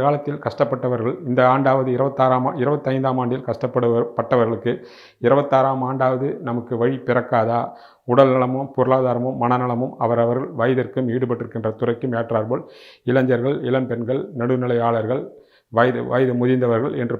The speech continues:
பல்வேறுபட்ட மக்களுக்கும் ஒரு நம்பிக்கையும் ஒரு எதிர்பார்ப்பும் இருப்பது உலக வழக்கம்தான். அந்த வகையிலே இரண்டாயிரத்தி இருபத்தாறாம் ஆண்டு ஒவ்வொரு ராசிக்கும் பொதுவாக எப்படி இருக்கும் என்பதை நாம் விரிவாக பார்க்கலாம். பொதுவாக நாம் மாத ப-, மாத பலனில் பார்க்கும்போது ஒவ்வொரு வீட்டிற்கும் விரிவாகவும் விளக்கமாகவும் சொல்வோம்.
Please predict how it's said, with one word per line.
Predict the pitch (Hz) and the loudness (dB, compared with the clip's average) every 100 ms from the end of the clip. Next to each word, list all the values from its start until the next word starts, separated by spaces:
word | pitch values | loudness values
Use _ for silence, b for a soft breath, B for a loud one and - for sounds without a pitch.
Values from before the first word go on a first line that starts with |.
| 120 | 0
பல்வேறுபட்ட | 127 135 - 113 117 | 4 2 2 -4 -4
மக்களுக்கும் | 117 - 123 - 143 - 131 | -6 -2 -2 -2 -8 -8 -6
ஒரு | 113 113 | -4 -2
நம்பிக்கையும் | 120 123 127 131 131 | -2 -2 -2 -4 -2
ஒரு | 120 117 | 0 2
எதிர்பார்ப்பும் | 120 127 123 117 131 143 | 2 2 2 0 -4 -2
இருப்பது | 117 - 117 120 - B B B _ 120 | -2 0 0 0 -4 B B B _ 4
உலக | 123 120 | 4 6
வழக்கம்தான். | 113 - 110 110 117 - | 2 0 -4 -4 -8 -8
அந்த | 117 123 | -4 -2
வகையிலே | 120 123 117 127 B B B - | -2 -2 -2 -4 B B B -4
இரண்டாயிரத்தி | 131 135 135 127 123 | 0 2 2 0 0
இருபத்தாறாம் | 120 131 127 117 117 | 0 0 0 0 0
ஆண்டு | 113 127 131 | -2 -4 -2
ஒவ்வொரு | 123 120 113 | 0 0 2
ராசிக்கும் | 120 120 107 131 - | 2 0 -4 -6 -4
பொதுவாக | 123 127 135 123 | 0 2 2 0
எப்படி | 120 120 113 | -2 -2 -2
இருக்கும் | 123 123 120 | -2 -2 -2
என்பதை | 113 110 139 120 | -2 -4 -6 -4
நாம் | 117 113 | -4 0
விரிவாக | 120 120 117 - | 0 2 0 -2
பார்க்கலாம். | 117 117 117 135 - B B - | -2 -2 -4 -4 -6 B B -4
பொதுவாக | 139 147 143 | 2 4 4
நாம் | 131 123 | 2 2
மாத | 135 135 139 | 4 2 0
ப-, | 127 - 127 | -2 -2 0
மாத | 135 143 - | 4 4 4
பலனில் | 123 117 120 123 | 2 2 -2 -2
பார்க்கும்போது | 123 - 117 123 131 | -4 -2 -4 -2 -2
ஒவ்வொரு | 123 113 | 0 0
வீட்டிற்கும் | 127 131 117 139 - 127 | -2 -4 -6 -8 -6 -4
விரிவாகவும் | 123 123 120 120 | 0 0 -2 0
விளக்கமாகவும் | 120 123 120 117 117 | -2 -2 -2 -4 -4
சொல்வோம். | 110 107 143 | -4 -2 -4